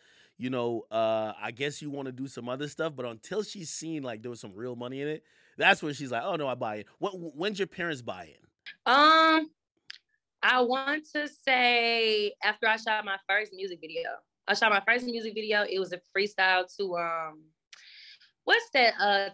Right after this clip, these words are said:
Speaker 2: Tyga and Offset song? Forgot the name of it. I think it was called
Speaker 1: Oh.
Speaker 2: Taste. I did a Taste
Speaker 1: Yeah, yeah,
Speaker 2: remix.
Speaker 1: yeah, yeah. Okay, yeah.
Speaker 2: Okay, yeah. So when I shot the video
Speaker 1: That was, like,
Speaker 2: and
Speaker 1: twenty,
Speaker 2: they saw
Speaker 1: was it twenty eighteen or twenty nineteen?
Speaker 2: I wanna say twenty,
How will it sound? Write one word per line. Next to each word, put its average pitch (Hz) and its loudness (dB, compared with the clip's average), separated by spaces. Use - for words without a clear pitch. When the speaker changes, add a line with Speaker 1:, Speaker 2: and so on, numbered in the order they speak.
Speaker 2:
Tyga 196 0
and 175 -4
Offset 175 -2
song? 160 -6
Forgot 262 4
the 220 4
name 175 0
of 156 -4
it. 160 -6
I 247 2
think 381 6
it - 6
was - 4
called 277 6
Speaker 1:
Oh. - -6
Speaker 2:
Taste. 185 0
I 220 0
did 220 -4
a 208 -10
Taste 233 -6
Speaker 1:
Yeah, 180 4
yeah, 202 4
Speaker 2:
remix. 196 4
Speaker 1:
yeah, 165 2
yeah. 92 -14
Okay, 123 -10
yeah. 90 -16
Speaker 2:
Okay, 240 2
yeah. 208 4
So 214 -2
when 202 0
I 214 4
shot 247 -2
the 220 -10
video 240 -2
Speaker 1:
That 214 0
was, - -6
like, - -6
Speaker 2:
and - -
Speaker 1:
twenty, 180 -4
Speaker 2:
they - -2
saw 196 2
Speaker 1:
was 208 -2
it 175 -4
twenty 233 -8
eighteen 254 -10
or 175 -6
twenty 160 -8
nineteen? 113 -12
Speaker 2:
I 196 -8
wanna 226 -4
say 240 -4
twenty, 226 0